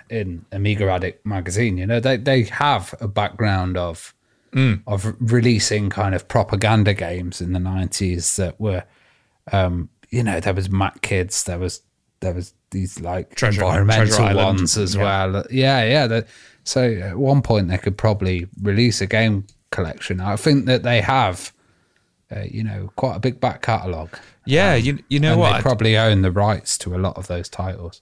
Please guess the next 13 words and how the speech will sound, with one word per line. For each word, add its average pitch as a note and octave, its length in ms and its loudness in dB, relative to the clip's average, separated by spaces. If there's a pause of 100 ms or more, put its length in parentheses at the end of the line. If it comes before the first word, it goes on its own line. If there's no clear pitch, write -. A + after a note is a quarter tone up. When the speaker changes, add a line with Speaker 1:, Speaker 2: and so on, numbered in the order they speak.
(140)
Speaker 2:
Yeah, D3+ 220 2
you're C3 120 4
not, E3+ 140 -2
you're E3 140 2
not G3 80 -2
wrong, D3 220 2
actually. G#2+ 320 0
Yeah, C#3 160 4
'cause G#2+ 160 -4
there A#2 60 2
was G#2+ 120 2
Global B2 260 2
Gladiators A2 840 0